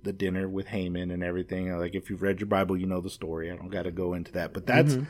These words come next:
Speaker 1: a huge act of courage that it takes for this woman
Speaker 2: Yeah.
Speaker 1: to show in the face of death.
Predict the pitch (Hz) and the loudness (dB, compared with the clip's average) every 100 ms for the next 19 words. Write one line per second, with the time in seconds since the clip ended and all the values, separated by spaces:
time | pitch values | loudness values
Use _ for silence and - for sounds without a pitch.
0 | - - 127 123 - - 220 226 190 117 | -8 -4 2 2 0 2 6 8 6 6
1 | 101 - 127 147 147 104 - - 135 123 | 2 0 2 2 2 -4 -4 4 6 8
2 | 90 90 95 107 - 135 131 - - 98 | 6 2 0 0 2 4 4 0 -4 0
3 | 98 - 110 135 110 98 95 - - 107 | 0 2 4 6 6 4 0 -8 -4 2
4 | 139 175 117 135 117 - - 156 156 123 | 4 4 4 8 8 8 10 12 12 12
5 | 117 113 110 - - - _ 135 127 107 | 10 6 4 -4 -20 -20 _ 6 6 6
6 | - 175 165 123 104 110 151 95 | 6 8 8 4 6 8 10 8